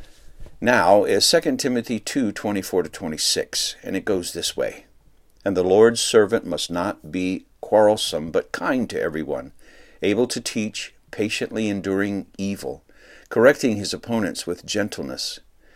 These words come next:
God may perhaps grant them repentance leading to knowledge of the truth,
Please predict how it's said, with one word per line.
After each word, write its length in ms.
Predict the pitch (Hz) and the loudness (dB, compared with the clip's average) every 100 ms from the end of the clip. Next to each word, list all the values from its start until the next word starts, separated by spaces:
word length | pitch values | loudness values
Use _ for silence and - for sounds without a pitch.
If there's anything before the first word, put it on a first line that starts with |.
| - - | -20 -8
God 260 | - 104 101 | 4 6 6
may 140 | 107 | 2
perhaps 540 | 98 98 123 143 - - | -2 -4 -2 -2 -2 -8
grant 400 | - 101 107 - | 0 0 0 0
them 180 | 110 104 | 0 0
repentance 720 | 101 - 147 143 90 - - | -6 -4 -4 -4 -8 -6 -4
leading 380 | 95 110 113 104 | -2 0 -2 -4
to 160 | 104 | -6
knowledge 400 | 85 90 98 95 | -4 -2 -4 -4
of 80 | 95 | -6
the 80 | 87 | -6
truth, 500 | - - - - | -6 -4 -6 -8